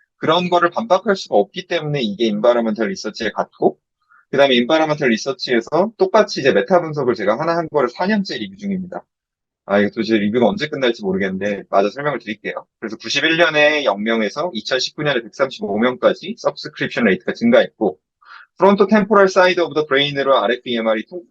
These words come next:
통과를 하죠. 양성 종양 디코드는 씨티랑 엠알아이로 설명이 된다. 어, 그래서 이제 이거를 디스커션에서, 어, 그러면은 이거를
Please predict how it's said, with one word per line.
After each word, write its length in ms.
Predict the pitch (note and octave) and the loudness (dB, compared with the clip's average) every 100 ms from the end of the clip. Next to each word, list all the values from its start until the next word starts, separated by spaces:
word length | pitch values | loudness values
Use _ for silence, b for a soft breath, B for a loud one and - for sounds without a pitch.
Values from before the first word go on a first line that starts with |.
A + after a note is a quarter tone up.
| - | -10
통과를 420 | F3+ F#3 D3+ D#3 | -2 0 0 -2
하죠. 300 | F#3+ D3+ G3 _ _ _ - | -4 -4 -10 _ _ _ -4
양성 380 | G#2+ - F3+ E3+ | -2 0 0 2
종양 320 | E3+ D#3+ D3+ | 2 0 -4
디코드는 640 | - - D3+ C#3+ C3+ G3 A3+ _ _ _ _ | -12 -6 -2 0 0 -2 -4 _ _ _ _
씨티랑 480 | - F#3+ A3 F#3 D3+ | -2 0 2 4 6
엠알아이로 400 | A#2 B2+ A#2+ A#2+ | 6 6 6 4
설명이 340 | D#3 D#3+ D#3+ | 0 -2 -2
된다. 440 | G#2+ F2+ F2+ G2 _ _ _ _ _ _ _ _ _ _ _ - | -6 -8 -6 -6 _ _ _ _ _ _ _ _ _ _ _ 0
어, 720 | B2+ C3 B2+ B2 B2 B2 A#2+ _ _ _ _ - | 4 6 6 6 4 2 0 _ _ _ _ 0
그래서 220 | E3+ F3 | 2 2
이제 240 | D3 D#3 | 0 -4
이거를 380 | C#3+ C#3+ D3 D3 | -2 -2 -2 -6
디스커션에서, 1000 | C#3 - F3+ E3 E3+ D3 A2 C#3 B2+ - _ _ _ | -8 -2 -2 -2 -6 -6 -2 2 4 2 _ _ _
어, 360 | - G#2+ G#2+ - | 2 4 4 2
그러면은 680 | C#3+ D3 C3+ A2 A#2 F#2+ - _ _ _ | -4 -2 -4 -4 -4 -6 -10 _ _ _
이거를 300 | A2+ B2 | -2 -2